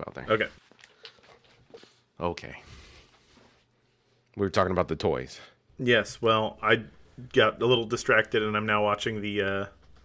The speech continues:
Speaker 2: in a video Arby's made where they make meat-based <laughs> vegetables.
Speaker 1: <laughs> What?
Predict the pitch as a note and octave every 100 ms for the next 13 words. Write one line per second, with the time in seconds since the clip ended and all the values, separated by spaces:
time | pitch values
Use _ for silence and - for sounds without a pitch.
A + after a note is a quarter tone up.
0 | - - A#2 A2 - A2+ A2 A2 G#2 G#2
1 | F#2+ A2+ A2 G#2 A2 G#2+ G#2 G#2+ G#2 G#2
2 | G#2 G#2 G2+ - - - C#3 - C#3+ C#3+
3 | - B2 - D3+ E3 - - - - -
4 | - - - A2+ - - A#2 -